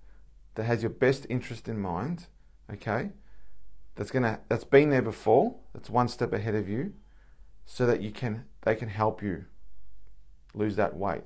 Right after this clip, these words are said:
lose that dad gut, so that, and help you take control of your health, okay? And then once, once you get there, okay, 'cause I'm believing in you, 'cause you're listening to this, once you get there,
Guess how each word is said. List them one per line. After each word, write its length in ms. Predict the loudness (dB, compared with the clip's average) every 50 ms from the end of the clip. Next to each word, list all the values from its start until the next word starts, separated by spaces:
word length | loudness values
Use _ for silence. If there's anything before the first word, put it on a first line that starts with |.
| -6
lose 160 | -4 -2 2
that 200 | 2 2 2 4
dad 240 | 4 6 6 4 2
gut, 280 | 2 0 0 0 -2 -8 -18 -18 -18 -16 -16 -18 -18 -20 -20 -20 -20 -20 -12
so 140 | -4 2 4
that, 200 | 4 4 4 2 -8 -6
and 160 | -4 -2 0
help 220 | 2 2 0 0 0
you 60 | -4
take 260 | -6 -2 -2 -2 -2
control 340 | -2 -4 -2 -2 0 0 0
of 60 | 0 0
your 80 | -2
health, 420 | -2 -4 -6 -6 -8 -10 -14 -18 -20 -20 -20 -18 -16 -14 -14 -12 -10 -10 -10
okay? 340 | -8 -6 -4 -4 -4 -4 -8 -10 -12 -14 -14 -14 -14 -8 -2
And 100 | 0 2
then 200 | 2 2 2 4
once, 580 | 6 6 6 6 4 -2 -6 -10 -10 -12 -14 -16 -20 -20 -20 -20 -20 -8
once 360 | 0 4 4 4 4 4 2
you 100 | 0 2
get 320 | 6 10 8 8 8 8 4
there, 380 | 6 6 8 8 6 4 0 -4 -10 -16 -14 -12 -12 -10
okay, 220 | -4 0 0 0 2
'cause 160 | 2 0 0
I'm 140 | 0 2 2
believing 380 | 2 4 6 6 6 6 4
in 160 | 2 2 2
you, 300 | 2 2 2 2 0 0 -2 -6 -8 -10 -12 -12 -14 -18 -18 -14
'cause 120 | -8 -2
you're 100 | 0 0
listening 300 | 2 0 0 -2 -4 -4
to 120 | -4 -4 -2
this, 420 | 0 0 0 0 -4 -8 -12 -14 -14 -14 -14 -12 -10 -10 -10 -4 2
once 280 | 2 2 4 2 -2
you 60 | 0
get 280 | 6 8 8 8 8 4
there, 340 | 4 6 6 6 4 2